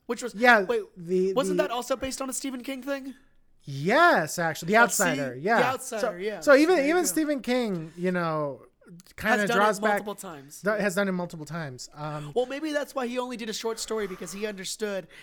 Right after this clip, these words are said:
Speaker 1: that he can't do a full thing about it. He can only do a short story.
Speaker 2: Yeah, uh, and, you know, like, listen, who else is gonna, who else, I mean, if you're gonna adapt or you're gonna try to make an interpretation of the Boogeyman, who better than to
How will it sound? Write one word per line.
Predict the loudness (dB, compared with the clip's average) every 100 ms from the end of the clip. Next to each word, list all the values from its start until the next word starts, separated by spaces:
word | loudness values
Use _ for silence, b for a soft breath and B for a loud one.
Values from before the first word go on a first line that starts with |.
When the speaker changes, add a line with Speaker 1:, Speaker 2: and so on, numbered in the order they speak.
| B B
Speaker 1:
that | -16 -12
he | -10 -10
can't | -8 -8 -8 -8
do | -8
a | -8
full | -4 -2 -2 -4
thing | -4 -4
about | -6 -10 -12
it. | -14
He | -14
can | -12
only | -12
do | -12
a | -14
short | -14 -16
story. | -16 -18 -14
Speaker 2:
Yeah, | -6 -2 -2 -2 -6
uh, | -4 -4 -6 -8
and, | -8 -8 -10 -8
you | -6
know, | -6 -8 -12 _ _ b b b b
like, | -2 -2 0
listen, | -2 -2 -8 -12 -8
who | 2 4
else | 4 0
is | -4
gonna, | -2 -2 -4 -8 -12
who | -2 4
else, | 4 4 -2 -14 B -6
I |
mean, | -4 -4 b b b b _ -6
if | -2
you're | 2
gonna | 4 4 4 0 -8 _ _
adapt | -8 0 6 6 6 2 -8
or | -6
you're | -2
gonna | -2 -2
try | -2 0 0
to |
make | 0 -2
an | -4
interpretation | -10 -10 -8 -6 -6 -8
of | -8
the |
Boogeyman, | -6 -6 -6 -8 -8
who | -6 0
better | 2 2 0
than | -2 -4
to | -6 -8 -10